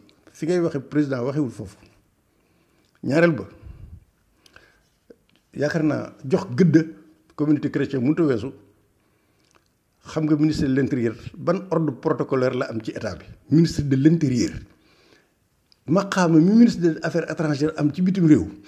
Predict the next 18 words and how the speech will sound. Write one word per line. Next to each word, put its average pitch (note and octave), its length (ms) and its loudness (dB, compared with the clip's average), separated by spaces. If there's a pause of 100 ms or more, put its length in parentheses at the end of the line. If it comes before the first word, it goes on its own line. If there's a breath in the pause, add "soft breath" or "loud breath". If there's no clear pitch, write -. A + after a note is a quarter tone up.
(180 loud breath)
moom D#3+ 260 4
la D3 80 4
maqaama D3+ 480 0
mu C#3 100 -2
ko D#3 80 -2
raw C#3 180 -2
la B2 80 0
ministre C#3 300 0
de B2 100 -6
l'intérieur C3+ 380 0
am B2 140 -6
ci A#2+ 80 -12
biir A#2 160 0
réew G#2+ 140 0
mi. G#2 80 -8
Daanaka C#3+ 280 -2
mooy C3+ 220 2
lépp. A2+ 260 0